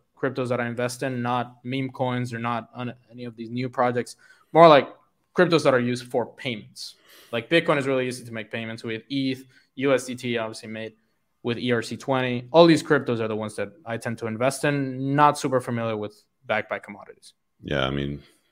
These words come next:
Speaker 2: it's more of a stable coin when you're talking about crypto being backed by a commodity,
Speaker 1: Mm.
Speaker 2: reasonably stable anywhere it should be. But we've seen coins over the last few months, like, you know, with Lunaterra sort of like, you know,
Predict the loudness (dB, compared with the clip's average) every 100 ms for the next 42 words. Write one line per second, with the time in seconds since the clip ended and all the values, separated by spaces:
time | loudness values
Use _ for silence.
0 | _ -6 0 8 8 8 2 2 2 0
1 | -4 -6 -4 -6 -6 -4 -4 -4 -6 -6
2 | -8 -10 -10 -10 -8 -10 -6 -4 -4 -4
3 | -4 -4 -8 -10 -4 -4 -4 -6 -8 -10
4 | -20 -20 _ _ 0 2 2 -2 -6 -8
5 | -8 -6 -6 -8 -8 -8 -10 -12 -4 -4
6 | -4 -8 -8 -8 -6 -2 0 0 -2 -6
7 | _ _ _ _ -4 0 0 0 0 2
8 | 2 2 0 -6 -4 -4 -4 -8 -8 -8
9 | -6 -6 -8 -8 -8 -6 -2 -2 -2 -4
10 | -8 -10 -10 -12 -12 -12 -12 -12